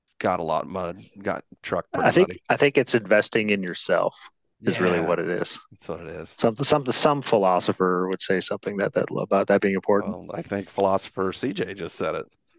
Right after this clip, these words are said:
Speaker 2: <laughs> No, that ain't it.
Speaker 1: <laughs> Yeah, that's no, no, no. All right, guys, I think we'll wrap it up there.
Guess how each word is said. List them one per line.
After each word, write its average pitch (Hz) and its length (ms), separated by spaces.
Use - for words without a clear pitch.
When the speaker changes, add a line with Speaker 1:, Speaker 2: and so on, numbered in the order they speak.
Speaker 2:
<laughs> - 680
No, 98 260
that 98 140
ain't 98 140
it. 98 180
Speaker 1:
<laughs> - 280
Yeah, - 120
that's - 300
no, - 220
no, - 120
no. - 200
All 113 80
right, 113 160
guys, 107 260
I 107 60
think 175 160
we'll 170 120
wrap 131 220
it 117 60
up 113 140
there. 110 360